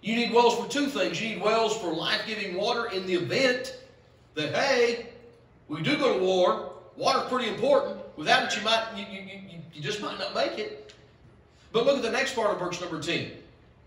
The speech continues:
<clears throat> And that says, "For he had much cattle." And I understand the towers here, specifically in the context, more than likely for watching all the livestock that's out there.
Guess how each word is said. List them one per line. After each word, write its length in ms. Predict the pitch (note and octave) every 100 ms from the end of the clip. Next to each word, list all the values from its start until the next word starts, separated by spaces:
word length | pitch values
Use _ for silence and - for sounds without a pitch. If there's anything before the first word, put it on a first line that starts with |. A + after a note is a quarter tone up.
| - - - _ _ - - - -
<clears throat> 20 |
And 340 | - - B3+ G#3
that 140 | B3+
says, 400 | C4 A#3+ - - -
"For 260 | D#4+ D#4+ B3+
he 120 | A#3
had 220 | B3 A#3
much 220 | A#3+ -
cattle." 280 | C4+ C#4+ - - - - - - _ - - - _ _ - - - - - - - - -
And 80 | F#3+
I 40 |
understand 320 | C#4 - B3+
the 60 | -
towers 500 | - B3 C#4+ B3+ -
here, 360 | G#3+ D3+ - - - - - - - -
specifically 640 | - G#3 F#3 C4 A3 G#3
in 80 | G3
the 80 | F3+
context, 680 | A3 D#4 D4+ F#3 - - - - - - -
more 180 | G#3 C#4+
than 120 | B3+
likely 360 | A3+ D4 A#3+ A3
for 160 | G#3+ G#3
watching 340 | G#3+ - F3
all 560 | D#3 F3 A3+ B3+ B3+ B3+
the 60 |
livestock 640 | A#3+ C4 C4+ - G3+ E3 D3+
that's 160 | C#3
out 200 | D3 B2+
there. 180 | B2 A2